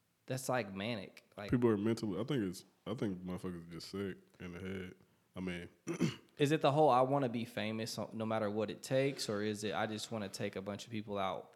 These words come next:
Speaker 1: 'cause I'm also miserable"?
Speaker 2: Uh,
Speaker 1: Or both?
Speaker 2: I don't know. I just think, I just think it's, I really, like I said, I don't think it's, like, a gun crisis. I think it's a mental health crisis for, like, so many different reasons. Motherfuckers are,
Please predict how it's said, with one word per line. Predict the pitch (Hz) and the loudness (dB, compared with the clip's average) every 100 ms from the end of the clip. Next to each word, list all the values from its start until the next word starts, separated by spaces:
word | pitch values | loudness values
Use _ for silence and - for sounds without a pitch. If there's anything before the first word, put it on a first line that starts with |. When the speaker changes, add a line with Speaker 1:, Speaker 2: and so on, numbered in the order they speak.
| _ | _
Speaker 1:
'cause | 113 | -4
I'm | 101 101 107 104 107 - - - | 0 2 2 0 -4 -8 -18 -4
also | 117 110 - 104 98 95 95 - _ _ _ | 2 2 2 -4 -4 -4 -8 -14 _ _ _
miserable"? | 113 110 98 175 87 - _ _ _ _ _ _ _ - | -4 -2 -4 -10 -14 -16 _ _ _ _ _ _ _ -2
Speaker 2:
Uh, | 123 127 123 123 120 | 4 6 8 8 6
Speaker 1:
Or | 120 | 2
both? | 107 104 90 - - _ _ _ _ _ _ _ - | 2 -2 -4 -10 -20 _ _ _ _ _ _ _ 0
Speaker 2:
I | 175 | 4
don't | 123 | 6
know. | 110 107 104 | 6 4 2
I | 156 | 0
just | 185 160 | 0 4
think, | 120 110 - | 4 4 2
I | 131 | 2
just | 139 | 2
think | 135 113 | 2 2
it's, | 104 104 - - | 2 0 -4 2
I | 135 | 6
really, | 139 135 117 | 8 10 8
like | 92 107 107 | 6 2 2
I | 107 | 0
said, | - 110 107 98 - | 0 0 2 -2 -2
I | 113 | 2
don't | 120 110 | 2 2
think | 107 | 0
it's, | 101 101 | 0 -2
like, | 95 | -2
a | 87 | -4
gun | 85 92 98 | -4 -4 -4
crisis. | 95 98 95 92 | -4 -4 -4 -4
I | 92 | -4
think | 113 | -2
it's | 107 | -2
a | 90 | -2
mental | 101 95 101 | -4 -4 -2
health | 98 98 | -2 0
crisis | 107 101 95 | -2 -2 -8
for, | - 92 | -6 -6
like, | 87 82 - _ _ _ _ _ _ _ _ _ | -4 -8 -12 _ _ _ _ _ _ _ _ _
so | - 120 120 | -2 2 4
many | 117 107 | 4 2
different | 98 98 90 92 | 0 -2 -4 -4
reasons. | 95 87 85 | -4 -4 -6
Motherfuckers | 90 98 101 101 95 | -4 -4 -2 -4 -4
are, | 95 90 85 85 | -4 -6 -8 -10